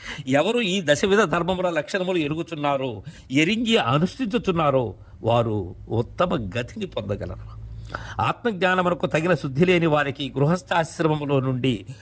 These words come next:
శుద్ధి కలుగుట కొరకు ధర్మబద్ధమైన గృహస్థాశ్రమము ఏర్పడినది. అచ్చటనే ఉండి ఆత్మశుద్ధి కలిగి ఉత్తముండగు గురువు వలన వేదాంత శ్రవణము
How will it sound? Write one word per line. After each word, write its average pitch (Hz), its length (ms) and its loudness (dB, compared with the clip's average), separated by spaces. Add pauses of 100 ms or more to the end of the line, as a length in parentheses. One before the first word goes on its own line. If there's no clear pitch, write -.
(160)
శుద్ధి 165 360 0
కలుగుట 175 360 0
కొరకు 151 400 -2
ధర్మబద్ధమైన 185 800 2
గృహస్థాశ్రమము 135 1000 -4
ఏర్పడినది. - 800 -10 (460)
అచ్చటనే 156 540 2
ఉండి 123 400 2 (220)
ఆత్మశుద్ధి 143 640 -2
కలిగి 127 380 2
ఉత్తముండగు 160 600 0
గురువు 131 240 0
వలన 127 500 2 (280)
వేదాంత 127 540 0
శ్రవణము 147 520 0